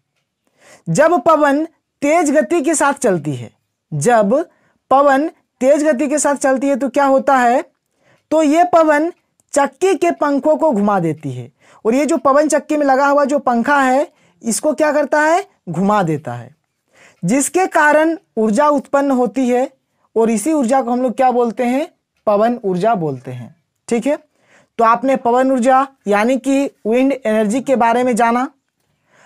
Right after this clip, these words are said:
अब हम लोग देखते हैं इस पर बेस्ड कुछ क्वेश्चंस। हमारे पास जो क्वेश्चन है यह कुछ इस प्रकार से है,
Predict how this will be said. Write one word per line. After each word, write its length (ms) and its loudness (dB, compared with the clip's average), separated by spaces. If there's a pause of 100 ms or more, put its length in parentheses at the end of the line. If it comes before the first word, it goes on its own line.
(120)
अब 100 2
हम 180 2
लोग 140 2
देखते 320 -2
हैं 340 -2 (380)
इस 120 -4
पर 180 2
बेस्ड 320 0
कुछ 220 -6
क्वेश्चंस। 560 -4 (640)
हमारे 320 2
पास 220 2
जो 120 -2
क्वेश्चन 420 0
है 220 0 (280)
यह 120 0
कुछ 220 -4
इस 120 -4
प्रकार 320 0
से 180 -2
है, 160 -2